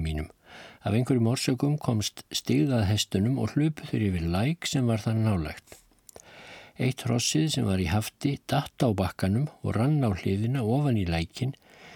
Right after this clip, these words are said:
því mjög var sleipt af snjóbleitunni,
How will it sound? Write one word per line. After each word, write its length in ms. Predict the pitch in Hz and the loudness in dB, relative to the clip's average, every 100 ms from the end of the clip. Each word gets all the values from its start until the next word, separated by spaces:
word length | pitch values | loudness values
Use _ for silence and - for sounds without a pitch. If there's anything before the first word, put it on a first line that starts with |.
| - | -10
því 180 | - 104 | 0 2
mjög 240 | 117 151 135 | 4 4 4
var 160 | 107 | 2
sleipt 500 | - - 123 - - | 0 0 0 -4 -6
af 140 | 95 95 | -4 0
snjóbleitunni, 840 | 113 107 98 90 - - 80 | 0 2 2 0 -2 -6 -6